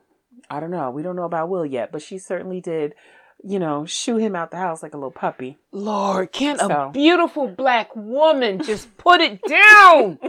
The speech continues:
Speaker 1: <laughs>
Speaker 2: and keep it moving?
Speaker 1: "Can you just give me a little, nice little package in a bow and be about your
Speaker 2: Ah.
Speaker 1: way?"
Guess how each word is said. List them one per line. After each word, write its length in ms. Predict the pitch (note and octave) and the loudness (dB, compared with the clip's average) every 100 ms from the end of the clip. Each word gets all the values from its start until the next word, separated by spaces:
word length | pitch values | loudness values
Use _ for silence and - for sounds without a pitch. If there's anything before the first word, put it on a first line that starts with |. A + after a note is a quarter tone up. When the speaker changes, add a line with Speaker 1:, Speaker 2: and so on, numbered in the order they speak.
| - | -14
Speaker 1:
<laughs> 260 | - F#4 - | -18 -10 -2
Speaker 2:
and 180 | A#3+ - | -2 0
keep 300 | - F4 F4+ | 2 2 0
it 160 | E4 | -4
moving? 480 | D4+ F4 E4 F4 F4 - _ _ - | 0 0 0 -6 -8 -14 _ _ -16
Speaker 1:
"Can 280 | D4+ D#4 C4+ | -10 -8 -8
you 120 | A3+ | -10
just 340 | E3 D#3+ _ | -14 -16 _
give 240 | G#3+ A3 A3 | -10 -10 -8
me 220 | A#3 A#3 | -10 -10
a 100 | D#3+ | -12
little, 380 | D#3 D3 C#3 - | -14 -16 -16 -16
nice 380 | G3 G#3+ A3+ - | -16 -14 -14 -12
little 160 | A3+ A3 | -14 -12
package 380 | F#3+ F#3 F#3+ | -14 -16 -16
in 80 | F#3 | -18
a 60 | F#3+ | -18
bow 500 | F3+ D3+ C#3+ D#3+ D3+ _ _ - _ | -18 -18 -18 -20 _ _ _ -20 _
and 160 | F#3 F#3 | -16 -12
be 140 | G3+ | -12
about 280 | G3+ F3+ F3 | -12 -12 -4
your 80 | F4+ | 0
Speaker 2:
Ah. 560 | F#4+ D#4 B3+ F#3+ - | 2 2 0 -4 -12
Speaker 1:
way?" 60 | - | -16